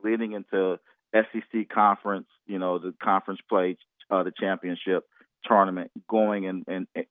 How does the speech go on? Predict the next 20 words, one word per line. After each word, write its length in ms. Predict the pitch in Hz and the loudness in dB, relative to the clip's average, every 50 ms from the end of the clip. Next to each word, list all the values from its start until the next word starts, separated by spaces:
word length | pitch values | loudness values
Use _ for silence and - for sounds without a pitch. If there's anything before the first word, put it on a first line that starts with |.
| _ | _
into 320 | - 110 104 - - - 101 | 0 0 0 2 0 2 2
the 180 | 98 - - | 2 2 2
N 140 | 95 98 90 - | 0 -4 -4 -2
C 60 | - | -2
double 120 | 90 85 - | 0 0 0
A 100 | 87 85 - - | 0 -2 -2 0
tournament. 380 | - 90 87 82 80 80 - - _ - - - _ _ _ _ | 0 0 2 0 -2 -4 -8 -10 _ -20 -20 -20 _ _ _ _
If 100 | - 110 - | 0 4 6
they're 260 | - 120 - 98 127 | 6 6 8 8 6
able 160 | 135 127 127 120 | 6 6 4 2
to 100 | - 107 | 0 -2
pull 320 | - - - 131 120 117 113 - | -2 2 4 6 6 6 4 4
some 160 | 120 107 104 | 2 2 2
of 60 | 98 92 | 0 -4
these 80 | 92 - - | -8 -10 -4
close 240 | - - 127 127 127 - | 2 4 4 4 4 2
games 300 | - 120 113 113 110 107 | -2 -2 0 0 0 2
out, 240 | 113 107 110 107 - | 6 6 6 6 4
which 140 | 98 95 - - | 0 -6 -6 0
now 480 | 101 104 107 110 107 107 107 107 110 | 4 6 8 8 8 6 4 2 -2